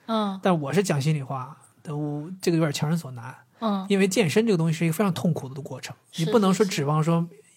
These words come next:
Speaker 2: 一，一说你有什么爱好都是健身，没有人，
Speaker 1: 是，是，是。
Speaker 2: 不会有这么，这么多人真的爱好健身的。
Speaker 1: 嗯。
Speaker 2: 爱好运动啊，爱好健身啊，这些东西都是需要非常强大的意志力才能够坚持下来的。
Speaker 1: 是。
Speaker 2: 所以我觉得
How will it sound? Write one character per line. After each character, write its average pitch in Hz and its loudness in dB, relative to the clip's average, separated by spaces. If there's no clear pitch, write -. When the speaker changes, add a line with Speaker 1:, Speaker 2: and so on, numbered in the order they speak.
Speaker 2:
一， 180 0
一 160 2
说 175 2
你 156 4
有 180 6
什 147 0
么 170 -4
爱 190 0
好 151 -4
都 170 2
是 165 2
健 139 -6
身， 139 -8
没 143 0
有 202 6
人， 143 0
Speaker 1:
是， - -4
是， 127 -8
是。 - -8
Speaker 2:
不 160 2
会 220 8
有 147 4
这 175 0
么， 151 -2
这 180 0
么 156 0
多 156 0
人 147 -2
真 233 0
的 190 0
爱 160 -2
好 139 -2
健 127 -4
身 127 -8
的。 123 -12
Speaker 1:
嗯。 214 -2
Speaker 2:
爱 202 4
好 190 8
运 226 4
动 180 4
啊， 165 4
爱 180 6
好 175 6
健 185 4
身 190 4
啊， 170 6
这 165 2
些 175 6
东 185 4
西 175 6
都 165 4
是 170 0
需 - -2
要 180 8
非 226 6
常 160 2
强 151 -2
大 156 2
的 165 2
意 190 0
志 160 2
力 147 0
才 139 -2
能 143 -2
够 147 0
坚 170 2
持 160 -2
下 127 -4
来 123 -4
的。 - -4
Speaker 1:
是。 220 -8
Speaker 2:
所 - 4
以 294 8
我 240 10
觉 180 6
得 233 10